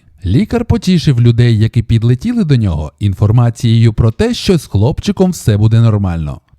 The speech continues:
Після всього Наталка запросила всіх до себе додому. Юлія зізналася їй,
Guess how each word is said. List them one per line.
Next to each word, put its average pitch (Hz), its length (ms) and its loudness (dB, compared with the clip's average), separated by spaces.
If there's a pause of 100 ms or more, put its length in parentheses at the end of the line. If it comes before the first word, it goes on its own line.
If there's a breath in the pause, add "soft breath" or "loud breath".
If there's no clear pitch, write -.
(100)
Після 104 360 0
всього 147 400 2
Наталка 185 520 -2
запросила 170 580 0
всіх 107 300 -2
до 113 120 2
себе 107 280 0
додому. 104 500 0 (260)
Юлія 185 480 2
зізналася 185 600 0
їй, 90 360 -2